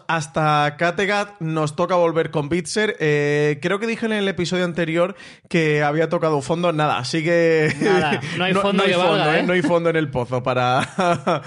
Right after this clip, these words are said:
Speaker 1: <laughs> para el pobre Bitzer, que lo vemos aquí en una escena con unos hombres llevando unas puertas de hierro, que nos enteramos que son unas puertas de hierro que hizo Ivar y que él las quiere para, para protegerse de su fantasma, que Upe y Torvi ya le miran con una cara de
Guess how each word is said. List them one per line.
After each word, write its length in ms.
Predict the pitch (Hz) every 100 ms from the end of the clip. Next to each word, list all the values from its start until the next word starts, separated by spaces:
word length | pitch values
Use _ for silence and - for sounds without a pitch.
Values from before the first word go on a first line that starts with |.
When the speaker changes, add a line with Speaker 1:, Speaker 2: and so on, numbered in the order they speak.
| 151 156
Speaker 1:
<laughs> 160 | -
para 160 | 160 151
el 80 | 147
pobre 260 | 156 147
Bitzer, 420 | 147 160 160 196 160
que 120 | 165
lo 80 | 151
vemos 240 | 160 160
aquí 180 | 156 165
en 60 |
una 100 | 160
escena 320 | 151 151 156 151
con 140 | 151
unos 220 | 156 147
hombres 460 | 156 156 147 143 147 - -
llevando 360 | 151 156 156 160
unas 160 | 147
puertas 460 | 151 156 151 151 139
de 120 | 143
hierro, 320 | 147 147 180
que 80 | 170
nos 100 | 139
enteramos 420 | 139 135 139 147
que 80 | 151
son 120 | 156
unas 140 | 147 135
puertas 360 | 147 147 135
de 100 | 139
hierro 400 | 143 139 131 135 127 - -
que 80 | 165
hizo 320 | 156 - 143 143
Ivar 340 | 156 151 143 -
y 100 | 180
que 120 | 175
él 80 | 160
las 180 | 160 151
quiere 240 | 160 156
para, 420 | 147 147 147 139 -
para 200 | 151 127
protegerse 640 | 135 131 147 131 147 127 - -
de 140 | - 151
su 140 | 156
fantasma, 840 | 143 139 147 151 156 185 226 - -
que 140 | 156
Upe 320 | 165 165 156 170
y 120 | 151
Torvi 340 | 160 156 143
ya 160 | 131 151
le 80 | 160
miran 240 | 156 151
con 220 | 151 147
una 160 | 143 143
cara 220 | 143 135
de 260 | 139 135